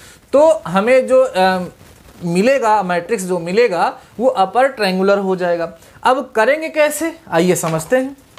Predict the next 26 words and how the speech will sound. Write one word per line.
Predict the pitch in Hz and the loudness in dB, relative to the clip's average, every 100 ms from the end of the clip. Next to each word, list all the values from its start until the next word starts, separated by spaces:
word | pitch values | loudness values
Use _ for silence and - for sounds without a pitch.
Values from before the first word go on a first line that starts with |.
| - - - - - - - - - - | -18 -18 -20 -20 -20 -18 -16 -16 -20 -2
एलिमेंट्री | 214 247 254 247 240 285 | 0 2 2 0 -2 -2
रो | 262 240 | 2 2
ऑपरेशन | 208 196 190 214 | 0 -2 -2 -2
का | 208 | 0
यूज़ | 247 208 123 | 0 0 -2
करेंगे। | - 113 113 | -6 -8 -8
सॉल्यूशन | 123 208 226 226 240 | -4 -2 -2 -2 -2
ध्यान | 202 185 190 | 0 0 0
से | 190 | -2
सभी | 214 180 180 | -6 -4 -2
लोग | 196 196 | -2 -4
समझते | 160 143 - 175 | -8 -8 -8 -8
चलिएगा। | 151 127 127 127 120 - - - - _ | -8 -8 -2 0 0 -4 -20 -20 -20 _
सबसे | - - 220 220 302 | -6 -2 -2 -2 -2
पहले | 277 285 | 0 0
एक | 302 - 262 294 302 | -2 -4 -4 -4 -2
एक | 302 | -2
एलिमेंट | 262 262 262 269 | -2 -2 -2 0
को | 277 | 0
टारगेट | 285 214 190 190 165 | 2 2 2 -2 -2
करोगे, | 160 160 | -2 0
ये | 175 233 | -2 0
आपको | 277 277 294 | -2 -4 -4
ज़ीरो | 262 269 | 0 0
बनाना | 269 269 254 262 | 0 0 0 -2
है। | 254 | -2